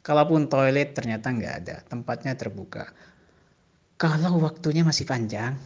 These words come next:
nunggu sampai tidak ramai. Nah, karena buka aurat memang tidak boleh ya di depan, eh, bukan mahram. Kalaupun terpaksa sudah nggak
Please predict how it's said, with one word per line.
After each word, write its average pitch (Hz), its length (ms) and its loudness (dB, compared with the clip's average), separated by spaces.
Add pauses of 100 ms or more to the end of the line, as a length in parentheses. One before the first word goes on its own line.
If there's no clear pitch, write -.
(180)
nunggu 151 560 0
sampai 139 400 -2
tidak 113 400 -4
ramai. 92 320 -10 (2500)
Nah, 110 160 -10
karena 107 340 -6
buka 101 320 -6
aurat 107 240 -6
memang 101 240 -10
tidak 95 240 -10
boleh 131 240 0
ya 117 160 -2
di 92 240 -8
depan, 98 340 -12 (1200)
eh, 92 420 -8
bukan 95 320 -10
mahram. 95 480 -4 (1600)
Kalaupun 185 720 2
terpaksa 208 1120 2
sudah 139 320 -4
nggak 113 320 -2